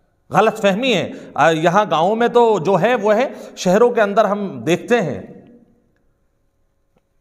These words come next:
दाढ़ी मुंडा करके टहल रहा है, बोले हाफिज कुरान है, जन्नत में लेके जाएगा। फिर उसके बाद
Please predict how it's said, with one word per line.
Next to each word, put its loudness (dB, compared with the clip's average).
दाढ़ी 4
मुंडा -2
करके -4
टहल -4
रहा -2
है, -10
बोले -2
हाफिज -2
कुरान -8
है, -20
जन्नत 0
में -4
लेके -2
जाएगा। -2
फिर 4
उसके 2
बाद 2